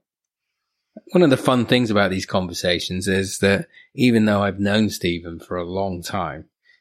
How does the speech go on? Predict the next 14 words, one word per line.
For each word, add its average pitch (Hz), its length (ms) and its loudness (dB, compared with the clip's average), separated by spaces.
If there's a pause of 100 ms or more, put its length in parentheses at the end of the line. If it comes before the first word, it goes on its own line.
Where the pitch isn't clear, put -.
(120)
and 127 80 2
always 131 220 4
manages 113 440 2
to 107 120 -4
find 101 580 0
new 98 220 4
angles 90 580 0
and 87 260 -4 (320)
different 101 380 2
ways 101 280 2
of 92 120 -4
looking 92 400 -4
at 82 160 -16
things. - 420 -18